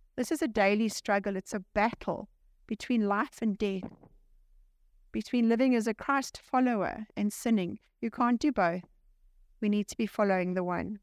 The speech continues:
For us, the good news is that Jesus won that battle on the cross. Jesus is not wondering who's going to win in this battle of good and evil. He won already. He's been there and done that. And it's just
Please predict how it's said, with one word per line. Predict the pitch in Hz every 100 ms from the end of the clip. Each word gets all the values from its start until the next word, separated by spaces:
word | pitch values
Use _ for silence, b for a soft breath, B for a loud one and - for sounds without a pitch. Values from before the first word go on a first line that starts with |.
| _ _ _ _ _ _ _ _ _ _ _ _
For | - 240
us, | 247 -
the | 240
good | 262 220
news | 240 240 226
is | 220
that | 214 202
Jesus | - 233 220 240 202
won | 202 202
that | 208 196
battle | 190 185 - 190
on | - 190
the | 185
cross. | - - - - - _ _ _ _ _ _ _ _ -
Jesus | 285 320 381 359
is | 339
not | 285 339 240
wondering | 220 233 233 226 202
who's | 220 -
going | 214 202
to | - 208
win | 185 202 165 190 - _ _ _ -
in | 202
this | 196 -
battle | 185 190 - 208 196 -
of | -
good | 185 185
and | 175
evil. | 170 - 214
He | 254
won | 240 277
already. | 233 185 190 - - _ _ - _ _ _ _
He's | - 220
been | - 247 254
there | 233
and | 220
done | 190 190 190
that. | 185 -
And | 202
it's | -
just | 233 240 -